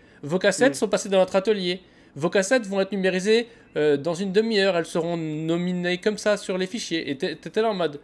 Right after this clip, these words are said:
Speaker 1: Je reçois presque trop de mails là, les gars. Mais je suis content de savoir
Speaker 2: <laughs>
Speaker 1: parce que franchement,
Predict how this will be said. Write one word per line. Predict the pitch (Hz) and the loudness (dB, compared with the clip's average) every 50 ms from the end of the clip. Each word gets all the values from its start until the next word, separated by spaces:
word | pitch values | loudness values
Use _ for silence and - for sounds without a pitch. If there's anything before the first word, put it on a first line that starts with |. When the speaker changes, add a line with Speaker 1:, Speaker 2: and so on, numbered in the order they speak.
| - _ _ _ _ _ _ _ _ _ _ | -20 _ _ _ _ _ _ _ _ _ _
Speaker 1:
Je | 120 131 | -6 -4
reçois | 170 175 - 202 | -4 -2 -2 0
presque | 196 - 208 208 - 175 | 0 0 0 0 -2 -6
trop | - - 240 240 | -4 -2 0 0
de | 208 208 | 0 2
mails | 196 190 190 170 147 | 4 4 4 4 4
là, | 143 143 | 2 2
les | 139 135 131 | 2 2 2
gars. | 139 135 127 | 2 0 0
Mais | 127 131 143 143 135 | 2 4 4 4 4
je | 139 | 2
suis | - 175 | -2 -4
content | - 220 247 254 262 247 226 | -2 0 2 4 6 6 6
de | 214 | 4
savoir | - - 196 202 214 240 240 | 4 2 2 4 4 2 2
Speaker 2:
<laughs> | |
Speaker 1:
parce | - 185 - - | 2 0 -2 -2
que | 180 | -2
franchement, | - - 226 214 - 214 214 226 277 285 | 2 2 2 2 2 0 0 2 2 0